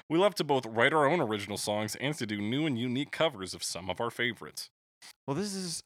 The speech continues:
Speaker 2: I mean
Speaker 1: Is this new and unique, Alex?
Speaker 2: the harp sound definitely changes it.
Speaker 1: Yeah, a little.
Speaker 2: A
Speaker 1: This is,
Speaker 2: little.
Speaker 1: this
Speaker 2: I
Speaker 1: is
Speaker 2: mean,
Speaker 1: off
Speaker 2: it's
Speaker 1: the album called fucking Moon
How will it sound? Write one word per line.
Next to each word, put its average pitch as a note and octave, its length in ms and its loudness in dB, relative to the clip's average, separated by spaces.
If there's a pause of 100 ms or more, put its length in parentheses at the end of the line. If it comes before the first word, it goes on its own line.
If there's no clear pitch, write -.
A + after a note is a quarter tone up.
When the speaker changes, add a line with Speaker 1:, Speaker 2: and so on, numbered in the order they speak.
Speaker 2:
I D#3 80 6
mean D#3+ 320 2 (180)
Speaker 1:
Is G2 120 -10
this C3 200 -8
new C#3 120 -2
and C#3 120 -4
unique, C3+ 340 -4
Alex? - 420 -10 (1120)
Speaker 2:
the D3+ 220 4
harp F#3+ 240 4
sound A#2 340 -2
definitely A2+ 360 -4
changes G#2+ 500 -12
it. C#3 140 -8 (360)
Speaker 1:
Yeah, C3+ 260 6
a A2 40 6
little. A2 340 -2 (120)
Speaker 2:
A F#3+ 60 6
Speaker 1:
This F3+ 40 6
is, D#3 60 4
Speaker 2:
little. A#2+ 320 2 (220)
Speaker 1:
this E3+ 80 2
Speaker 2:
I - 40 8
Speaker 1:
is D#3+ 40 6
Speaker 2:
mean, F#3 100 10
Speaker 1:
off F3+ 40 8
Speaker 2:
it's F3 120 4
Speaker 1:
the D#3 60 10
album E3 260 6
called B2+ 480 4
fucking C3 420 -2
Moon C3+ 500 -2